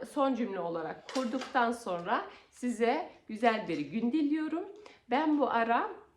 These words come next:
em, kırk bir günlük şey, e, detoksuna girdim.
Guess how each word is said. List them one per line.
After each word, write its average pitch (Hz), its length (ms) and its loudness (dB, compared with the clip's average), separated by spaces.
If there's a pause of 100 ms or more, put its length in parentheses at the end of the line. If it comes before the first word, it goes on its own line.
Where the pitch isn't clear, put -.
(120)
em, 214 600 2 (800)
kırk 254 300 -2
bir 294 100 4
günlük 233 500 0 (240)
şey, 226 260 0
e, 160 480 -8
detoksuna 202 540 -4
girdim. 165 460 -2